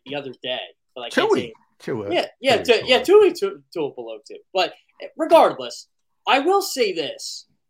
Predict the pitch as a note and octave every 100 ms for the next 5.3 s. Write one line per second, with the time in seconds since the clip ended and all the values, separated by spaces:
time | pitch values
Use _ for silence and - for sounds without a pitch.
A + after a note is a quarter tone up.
0 | _ _ - G3 C#4 C#4 B3+ - - F#3
1 | G#3 F#3+ D#3+ - _ - D3+ C4+ D#4 -
2 | F#3 D#3+ C3+ C3+ - D3 C#3+ C#3 B2+ B2
3 | - B2+ A#2 A2 G#2 _ _ _ _ D3
4 | F#3+ D3+ C#3+ D#3 B2+ - B2+ B2+ A#2 G#2+
5 | C#3 B2+ G2